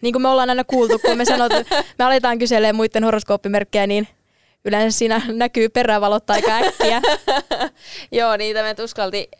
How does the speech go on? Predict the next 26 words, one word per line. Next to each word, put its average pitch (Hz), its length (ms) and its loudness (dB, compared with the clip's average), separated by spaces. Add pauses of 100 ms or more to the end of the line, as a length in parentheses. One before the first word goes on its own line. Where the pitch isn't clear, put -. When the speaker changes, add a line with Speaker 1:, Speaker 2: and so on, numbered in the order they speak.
(120)
Speaker 2:
heittäytyy 180 580 -4
meidän 175 340 -8
mukaan 175 400 -2
ja 156 140 2
lähtee 185 400 -6
niinku 92 400 -8 (220)
tämmöisen 160 340 -6
ideamatkaan, 175 800 -6
niin 117 200 -8 (140)
suuret - 420 -10
kiitokset. - 580 -10 (340)
Speaker 1:
Joo, 202 340 -2 (120)
ja 208 100 -2
siihen, 208 340 -2
että 190 320 -8 (400)
usko 214 300 -6
meihin 190 340 -4
ja 190 100 -6
kaikesta 196 600 -6
avusta, 190 420 -6
mitä 185 240 -8
ollaan. - 440 -4 (220)
Speaker 2:
Tuesta, 190 400 -2
mitä 196 220 -6
ollaan 208 220 -6
saatu. 240 360 -6